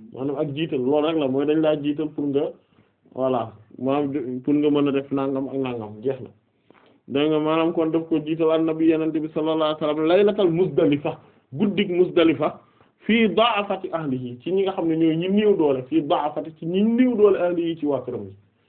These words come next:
Maanaam mooy soxna yeek mag yeek màgget yeek ñooñu. Ñooñu la, la wax nañ ko, nañu, maanaam ñu, ñu jiitu. Maanaam naka noonu tamit,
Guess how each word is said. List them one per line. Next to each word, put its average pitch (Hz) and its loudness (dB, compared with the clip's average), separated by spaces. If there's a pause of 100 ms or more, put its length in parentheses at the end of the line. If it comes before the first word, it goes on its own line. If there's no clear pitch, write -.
(280)
Maanaam 165 0
mooy 170 -2
soxna 165 -4
yeek 147 0 (180)
mag 127 -4
yeek 113 -4 (180)
màgget 107 -8
yeek 104 -10
ñooñu. 127 -2 (420)
Ñooñu 165 4
la, 147 4 (200)
la 143 4
wax 147 -2
nañ 135 -2
ko, 135 -2
nañu, 127 0
maanaam 131 -2
ñu, 135 0 (120)
ñu 127 -2
jiitu. 123 -4 (220)
Maanaam 196 2
naka 262 4
noonu 240 4
tamit, 214 2